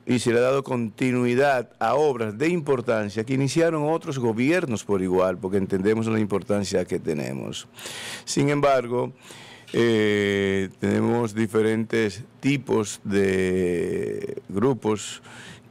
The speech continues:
que siempre he dicho que entre ellos está, están tratando de mantener vigencia, están tratando de sacar músculos, entre ellos no sin antes,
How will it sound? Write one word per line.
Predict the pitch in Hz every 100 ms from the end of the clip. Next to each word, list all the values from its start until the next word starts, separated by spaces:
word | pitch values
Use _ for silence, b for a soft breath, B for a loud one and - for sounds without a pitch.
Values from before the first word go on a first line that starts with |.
| -
que | 110 104 104 98 95
siempre | 113 117 135
he | 127
dicho | 117 110 131
que | 113 110
entre | 110 131 131 117
ellos | 117 120
está, | 110 101 -
están | 92 107 104
tratando | 113 107 107 110 107
de | 101
mantener | 95 92 104 107
vigencia, | 101 113 135 110 95 90
están | - 98
tratando | 107 104 104 104 104 104
de |
sacar | 95 92 - 110
músculos, | 110 123 113 - 98 110 120 B B -
entre | 120 123 135 123
ellos | 110 110 - B -
no | - 113 123 131 131 127 123 135 _ _ - - _ _ _ _
sin | - 117 110 120
antes, | 127 110 - 95 - - -